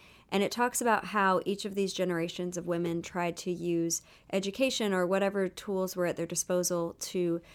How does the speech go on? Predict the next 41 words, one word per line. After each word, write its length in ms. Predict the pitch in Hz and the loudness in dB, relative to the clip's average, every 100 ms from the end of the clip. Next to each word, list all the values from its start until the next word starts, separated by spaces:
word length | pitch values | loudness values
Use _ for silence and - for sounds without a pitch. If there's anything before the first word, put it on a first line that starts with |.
| - - | -20 -6
do 360 | - 233 233 220 | 2 4 4 4
a 40 | 208 | 4
little 200 | 233 247 | 4 4
bit 180 | 226 - | 2 2
better 200 | 190 180 | 0 0
for 120 | 185 | -2
the 100 | 170 | -2
next 220 | 160 160 | -2 -4
generation. 500 | 170 170 165 170 180 | -8 -6 -6 -6 -4
It's 140 | 175 | -4
really, 240 | 202 196 185 | 0 0 2
I 80 | 175 | 0
think, 220 | 180 175 | -2 -2
at 80 | 165 | -4
its 180 | 165 | -6
core, 460 | - - 180 170 170 | -10 -4 -2 0 -2
a 80 | - | -4
book 240 | 175 160 | -2 -4
about 300 | 165 165 156 | -2 -2 -2
women 260 | 170 165 165 | -2 -2 -4
helping 380 | 165 170 165 170 | -6 -6 -4 -4
other 240 | 165 165 | -2 -2
women 400 | 165 165 165 165 | -2 -2 -2 -4
and 240 | - 170 - | -4 -6 -4
families 500 | 175 170 165 165 - | -2 0 0 -2 -4
helping 320 | 165 165 160 | -6 -6 -8
families 540 | - 165 160 160 156 | -6 -4 -4 -4 -6
and 100 | 160 | -8
communities 560 | 175 165 165 156 156 151 | -6 -4 -2 -2 -4 -6
helping 480 | 165 165 156 156 170 | -8 -6 -6 -6 -8
their 160 | 165 156 | -8 -6
own 100 | 156 | -6
community. 600 | 170 180 185 165 107 190 - - | -6 -2 -2 -4 -6 -8 -14 -8
And 120 | - 196 | -4 2
so 120 | 233 | 2
it 100 | 220 | 4
sort 180 | 285 277 | 2 2
of 80 | |
talks 360 | 240 220 196 - | 0 0 0 0
about 260 | 190 170 165 | 0 0 0
how, 420 | 185 180 170 | -2 0 0